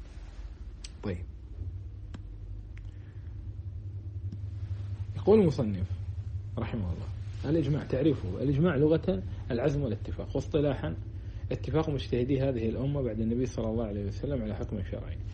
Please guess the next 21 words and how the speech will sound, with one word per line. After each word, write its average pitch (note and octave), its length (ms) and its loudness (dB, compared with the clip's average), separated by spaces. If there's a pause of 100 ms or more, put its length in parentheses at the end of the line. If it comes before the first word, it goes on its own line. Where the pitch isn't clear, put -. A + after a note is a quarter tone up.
(1300)
فخرج D3+ 320 4
بقولنا B2 480 2
اتفاق C#3+ 520 0
وجود C#3 360 2
خلاف G2+ 460 0
ولو B2 220 2
من G#2+ 140 0
واحد، G2 340 -2
فلا C#3+ 240 2
ينعقد A#2+ 420 0
معه F#2+ 220 -2
الإجماع. F2 360 -4 (1900)
لكن A2 200 -2
خلاف D3+ 380 0
في C#3 100 0
نفس D#3+ 200 -2
الطبقة، A#2 540 0 (100)
لا C#3 240 4
بعد C#3 220 4
انقراض A2+ 340 -2
الطبقة، G2+ 580 -4